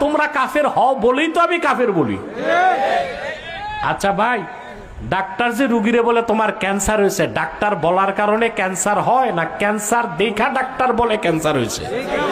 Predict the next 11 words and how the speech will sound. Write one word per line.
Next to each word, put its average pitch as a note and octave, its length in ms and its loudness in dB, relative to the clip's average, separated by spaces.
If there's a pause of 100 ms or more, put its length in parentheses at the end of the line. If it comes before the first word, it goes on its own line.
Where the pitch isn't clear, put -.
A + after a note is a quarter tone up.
(1160)
তা G#3+ 120 0
আমি C4 260 0
বলার B3 400 2
কারণে C#4 340 2
ওরা D#4 200 4
কাফের C4 420 0
হয় D#4 300 2
না A#3+ 120 -2
কাফের B3 420 0
হওয়াতে D4 400 4
বলি? A3+ 340 2